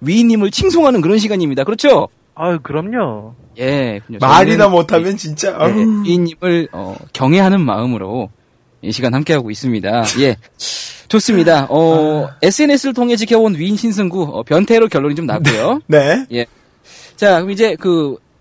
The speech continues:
Speaker 1: 사실 또 글로 이렇게 보여지는 것과 또 방송에서 보여지는 건 또 굉장히 또 좀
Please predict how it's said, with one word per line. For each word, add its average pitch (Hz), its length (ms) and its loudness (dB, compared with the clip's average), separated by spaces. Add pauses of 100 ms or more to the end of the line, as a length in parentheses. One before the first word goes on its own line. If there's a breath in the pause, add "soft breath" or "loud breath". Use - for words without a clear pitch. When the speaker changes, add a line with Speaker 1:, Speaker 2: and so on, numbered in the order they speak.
Speaker 1:
사실 240 300 -2
또 175 240 -4
글로 247 400 2
이렇게 220 200 -2
보여지는 170 400 0
것과 117 520 -4 (360)
또 165 60 -4
방송에서 233 580 0
보여지는 156 440 -2
건 147 140 -4
또 170 120 -8
굉장히 139 300 -6
또 139 100 -14
좀 160 240 -8